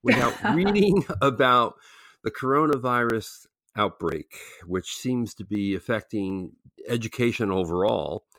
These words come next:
Speaker 1: and the business schools have really reacted. What do you two make of this?
Speaker 2: Yeah, so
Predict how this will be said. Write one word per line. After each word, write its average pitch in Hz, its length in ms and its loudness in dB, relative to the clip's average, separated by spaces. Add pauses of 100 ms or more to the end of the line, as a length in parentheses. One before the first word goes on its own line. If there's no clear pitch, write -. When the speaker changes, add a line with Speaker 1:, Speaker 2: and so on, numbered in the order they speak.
(320)
Speaker 1:
and 95 320 -2
the 80 40 -8
business 120 320 2
schools 87 280 -4
have 87 180 -6
really 92 280 -2
reacted. 85 520 -4
What - 140 -2
do 302 60 4
you 277 100 4
two 151 220 2
make 95 260 -2
of 78 100 -8
this? - 360 -12 (720)
Speaker 2:
Yeah, 311 260 6
so 277 300 8